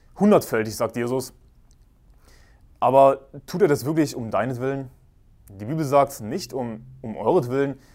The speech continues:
sondern um seines heiligen Namens willen.“ Es geht in diesem Leben wirklich nicht um dich, sondern es geht um den Herrn, es geht um sein Evangelium,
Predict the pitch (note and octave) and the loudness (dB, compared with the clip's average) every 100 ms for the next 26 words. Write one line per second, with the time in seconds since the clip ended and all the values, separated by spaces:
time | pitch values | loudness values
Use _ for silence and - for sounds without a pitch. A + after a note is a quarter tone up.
0 | _ _ - A#2+ A#2 G2+ A2 A2 A2 G#2+ | _ _ -6 -6 -4 -4 -4 -4 -4 -4
1 | G2+ F2+ A2 G2 F#2+ F2 - - - - | -4 -6 -6 -6 -12 -14 -18 -20 -20 -20
2 | _ _ _ _ _ _ - - - C3 | _ _ _ _ _ _ -20 -20 -18 -4
3 | G3 A3 D#3+ D#3+ C#3 C#3+ D3 B2 C3+ B2 | 0 0 0 -2 0 0 0 -2 -4 -4
4 | C3+ D3 - - _ _ - A#2 B2 C3+ | -6 -8 -10 -20 _ _ -10 -6 -4 -4
5 | - - _ - A2+ G#2+ G#2+ G#2+ A#2 A2 | -6 -14 _ -14 -8 -6 -6 -6 -4 -6
6 | - - _ _ _ - A2+ G2+ G#2 G#2+ | -8 -20 _ _ _ -12 -8 -8 -2 -2
7 | D3 C#3 - A#2+ G#2+ G2+ G#2+ G#2+ G2+ G#2 | -2 -6 -8 -8 -4 -2 -2 -4 -6 -4
8 | B2 D3 C3+ | -2 -2 -4